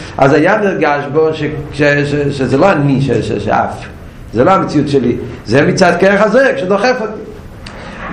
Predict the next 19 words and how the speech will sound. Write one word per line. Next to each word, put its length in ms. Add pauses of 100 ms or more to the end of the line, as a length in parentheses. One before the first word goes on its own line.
(120)
ופה 220 (120)
זה 100
נרגש 420
באבן, 340 (520)
כן? 260
זה 180
העניין, 340 (280)
זה 120
האבן, 260
האב 240
זה 60
לא 100
מצידו, 400
זה 80
מצד 240
הכוח. 340 (640)
אז 200
יש 180
כאן 260